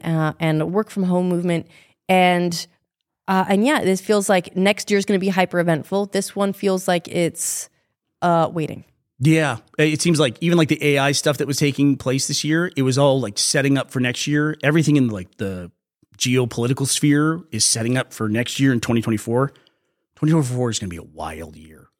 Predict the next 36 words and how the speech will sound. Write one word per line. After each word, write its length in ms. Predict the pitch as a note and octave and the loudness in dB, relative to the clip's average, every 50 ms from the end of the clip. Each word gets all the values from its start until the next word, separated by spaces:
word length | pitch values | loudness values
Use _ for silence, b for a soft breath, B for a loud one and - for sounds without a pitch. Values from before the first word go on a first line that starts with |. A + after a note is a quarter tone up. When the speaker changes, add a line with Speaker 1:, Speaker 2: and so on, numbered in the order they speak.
| _ | _
Speaker 2:
I 60 | - C#3 | -2 0
really 300 | C#3+ C#3 D3 C#3 B2 A2+ | 2 2 2 2 0 -2
feel, 220 | - A#2+ A#2 G#2+ | -4 -4 -4 -4
don't 280 | G2 C#3 D3+ D3 - D#3+ | 0 0 0 2 2 2
you 200 | D#3 D3+ D3+ C#3+ | 2 2 2 2
feel 180 | - D#3+ D#3 | 0 0 0
that 100 | D#3 - | 0 0
way 100 | D#3+ D#3+ | 0 0
about 160 | D#3 D#3 D3+ | 2 0 0
twenty 200 | - D#3+ D#3 D#3 | 0 2 0 2
twenty-four? 420 | D3+ - D#3 D3+ - - D#3 D#3+ D#3+ | 2 0 0 -2 0 0 0 0 0
Speaker 1:
Uh, 20 | F#3 | 2
yeah, 240 | G3+ G3+ G3 D#3+ | 2 2 2 2
I 60 | F#3 F#3+ | 2 0
think 200 | - G#3+ G3 E3+ | 0 0 0 0
it's 160 | E3 E3 - | 0 -2 -2
gonna 180 | - E3 D3+ | -2 -2 -2
be, 280 | D3 D#3 D3 C#3+ C#3+ C3+ _ _ _ _ - | -2 -2 -2 -2 -2 -4 _ _ _ _ -4
I 120 | E3+ E3 | -2 0
think 120 | D#3+ D#3+ D#3 | 0 0 0
it's 100 | C#3+ - | -2 -4
gonna 140 | D#3+ D3+ | -4 -4
be 80 | D3+ D3 | -4 -4
a 40 | D3 | -4
hectic 320 | - C#3+ - - D3+ - | -6 -8 -8 -10 -8 -6
one. 160 | E3 - - - _ _ - | -6 -6 -6 -8 _ _ -4
Speaker 2:
I 120 | A#2+ B2 B2 | -2 -2 -2
think 180 | G#2+ A2 F#2 | -2 -4 -8
it's 100 | F#2 - | -10 -12
gonna 100 | F#2+ F#2 | -12 -12
be 100 | E2 E2 | -12 -14
a 40 | - | -14
hectic 320 | - F2+ F2+ - G2+ - F#2+ | -14 -14 -14 -14 -14 -14 -14
one 160 | F2+ F2 F2+ | -14 -12 -14
as 100 | F2+ - | -16 -18
well. 340 | - - - - - - | -20 -20 -20 -20 -20 -20